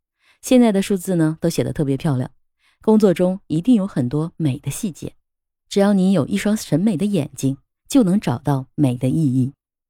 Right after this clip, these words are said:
我们的人生意义、工作的意义是由我们自己赋予的。可能你会说，“麦田姐姐，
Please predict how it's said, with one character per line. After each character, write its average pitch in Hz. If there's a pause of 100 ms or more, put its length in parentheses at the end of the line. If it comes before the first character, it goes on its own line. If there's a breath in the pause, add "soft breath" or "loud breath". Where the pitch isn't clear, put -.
(180)
我 180
们 180
的 196
人 180
生 254
意 262
义、 180 (120)
工 269
作 233
的 143
意 160
义 131 (160 soft breath)
是 -
由 160
我 139
们 117
自 226
己 143
赋 143
予 127
的。 123 (560)
可 180
能 175
你 175
会 175
说 180
，“麦 208
田 180
姐 175
姐， 135